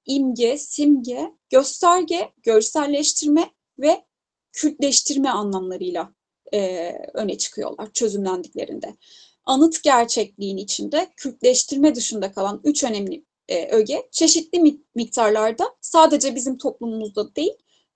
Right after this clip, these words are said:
e, bütün toplumlarda da zorunlu olarak her anıt ve heykelde yer almakta. E,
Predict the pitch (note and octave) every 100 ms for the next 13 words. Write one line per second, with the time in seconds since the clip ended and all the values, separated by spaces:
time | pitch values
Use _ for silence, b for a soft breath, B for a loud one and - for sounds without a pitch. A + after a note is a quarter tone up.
0 | B3 A#3+ D#4+ F4 D4 B3 - A3 G#3 G#3+
1 | D4+ A4 D4 C4+ C4+ B3+ G3+ A3 G#4 -
2 | E4 D#4+ C4+ A3 G#3 G#3 G#3+ G#3+ A#3 A3+
3 | G#4 D#4 G#3 F3 - - _ - - _
4 | _ _ b b b _ _ _ - A#3+
5 | A3+ A3+